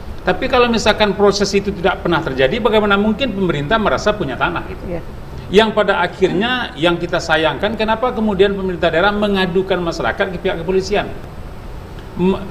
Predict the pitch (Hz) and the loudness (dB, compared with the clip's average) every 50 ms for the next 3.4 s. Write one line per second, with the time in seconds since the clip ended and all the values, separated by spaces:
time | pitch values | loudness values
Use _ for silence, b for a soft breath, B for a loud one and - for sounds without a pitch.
0 | - - 233 247 240 220 208 180 175 165 156 127 127 110 202 208 - 202 208 202 | 0 2 4 6 6 6 6 4 4 2 0 0 -2 -4 -4 0 2 2 4 4
1 | 202 208 208 202 196 175 202 185 180 175 185 170 185 214 233 233 226 214 208 196 | 4 4 4 4 2 2 2 2 2 0 0 2 2 2 4 2 2 2 2 2
2 | 185 180 175 165 160 180 175 - 190 180 180 175 160 - 170 165 156 - - - | 2 0 0 0 -2 -2 0 0 2 2 2 2 4 2 2 2 0 -4 -2 -4
3 | 214 - - 180 - - 175 160 | -4 -4 -4 -4 -4 -2 0 0